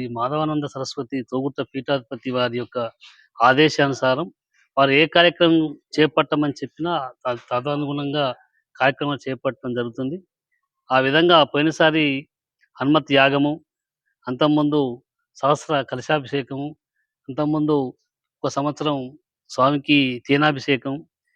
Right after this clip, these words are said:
ఆ పరంపరలో భాగంగానే ఈ సంవత్సరం కూడా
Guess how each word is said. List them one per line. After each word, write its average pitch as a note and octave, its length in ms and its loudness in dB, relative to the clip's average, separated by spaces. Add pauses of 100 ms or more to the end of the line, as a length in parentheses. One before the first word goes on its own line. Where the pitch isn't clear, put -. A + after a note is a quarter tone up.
(360)
ఆ C#3+ 80 4
పరంపరలో F3 720 4 (720)
భాగంగానే D#3+ 540 4
ఈ D3 120 2
సంవత్సరం C#3+ 500 -4
కూడా C#3 200 -4